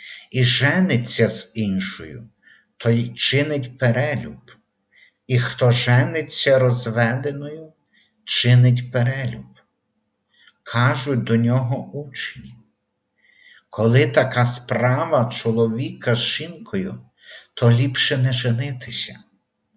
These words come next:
Він відповів їм: «Не всі розуміють це слово,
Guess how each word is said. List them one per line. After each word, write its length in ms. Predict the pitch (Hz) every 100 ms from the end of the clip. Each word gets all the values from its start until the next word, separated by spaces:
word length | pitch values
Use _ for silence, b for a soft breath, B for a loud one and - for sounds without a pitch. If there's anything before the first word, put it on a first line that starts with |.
| _ _ B B B -
Він 580 | 92 113 113 104 - -
відповів 840 | 113 104 - - 98 95 123 - 104
їм: 320 | - - - _ _ _ _ _ _ _ _ _ _ _ _ B B B 113
«Не 300 | 117 127 117
всі 680 | - - - 175 135 - -
розуміють 1000 | 113 113 101 113 113 127 175 135 95 -
це 180 | - 95
слово, 680 | - 98 92 - 69 -